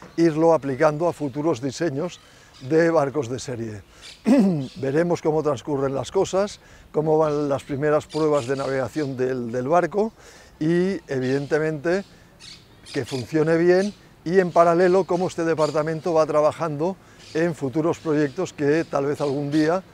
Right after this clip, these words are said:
en dos, tres años, podamos ver ya los primeros barcos amarrados con este tipo de,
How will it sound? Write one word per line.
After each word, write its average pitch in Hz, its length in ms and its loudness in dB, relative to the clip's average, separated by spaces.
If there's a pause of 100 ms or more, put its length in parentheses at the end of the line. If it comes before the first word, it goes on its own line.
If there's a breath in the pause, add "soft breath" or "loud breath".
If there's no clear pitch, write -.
(460 loud breath)
en 117 300 -8
dos, 156 220 2
tres 135 240 -6
años, 156 300 -2
podamos 151 440 -2
ver 147 200 0
ya 143 300 0 (520 loud breath)
los 151 160 -2
primeros 143 440 0
barcos 151 360 0
amarrados 139 580 -2
con 143 200 -4
este 143 220 -6
tipo 139 360 -2
de, 120 320 -4